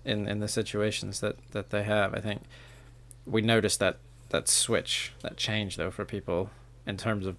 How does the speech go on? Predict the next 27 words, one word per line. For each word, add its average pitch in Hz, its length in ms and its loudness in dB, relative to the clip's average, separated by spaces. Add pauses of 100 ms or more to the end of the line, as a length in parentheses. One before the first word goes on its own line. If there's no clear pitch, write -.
(120)
of - 180 -4
burnout 95 260 4
and 95 120 -6
how 98 100 2
they're 90 140 0
feeling 95 340 -2
about 90 220 0
things. 90 400 -4 (480)
I - 60 -6
think 98 180 -6 (260)
the 92 100 -2
more 98 540 2 (320)
they 110 120 4
learn 117 240 4
about 127 220 6
the 135 80 -2
solution-focused 131 640 0
approach 139 360 -2
and 120 80 -2
the 110 40 -2
more 113 160 0
they 107 100 2
use 113 280 0
it 123 140 0 (100)
in 113 140 -2
their 110 140 0
work, 123 360 -4